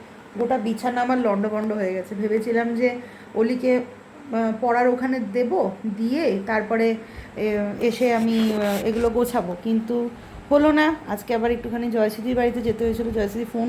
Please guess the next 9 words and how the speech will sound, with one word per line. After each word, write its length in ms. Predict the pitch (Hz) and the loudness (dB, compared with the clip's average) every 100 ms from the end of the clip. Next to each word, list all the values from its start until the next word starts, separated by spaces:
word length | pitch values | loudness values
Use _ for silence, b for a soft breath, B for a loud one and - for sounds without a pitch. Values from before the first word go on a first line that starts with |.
| 247 | 0
করেছিল 360 | 262 254 285 302 311 - B B B - | 0 -2 -2 -4 -6 -12 B B B 0
সেই 180 | 262 262 226 | 4 4 2
জন্য। 260 | 214 202 202 262 - - - - - 208 | 0 0 0 -2 -6 -12 -16 -12 -4 0
আর, 180 | 202 202 196 | 2 2 4
আহ, 840 | 196 196 202 202 - - - 233 214 | 4 4 2 -4 -14 -20 -6 -2 0
জুইও 260 | 226 240 247 - | 0 0 -2 -2
ছিল 160 | 220 220 214 | 2 4 4
আর 60 | |
কি, 80 | 202 | 2